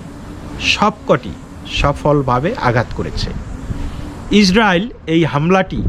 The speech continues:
সীমিত পরিসরে করেছে এবং দেখতে চেয়েছে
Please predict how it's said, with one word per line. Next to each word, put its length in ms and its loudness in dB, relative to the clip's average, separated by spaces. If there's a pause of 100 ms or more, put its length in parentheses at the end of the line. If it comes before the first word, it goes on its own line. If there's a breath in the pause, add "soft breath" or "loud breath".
(520)
সীমিত 600 2
পরিসরে 520 2
করেছে 440 0 (480 loud breath)
এবং 260 6
দেখতে 400 2
চেয়েছে 540 4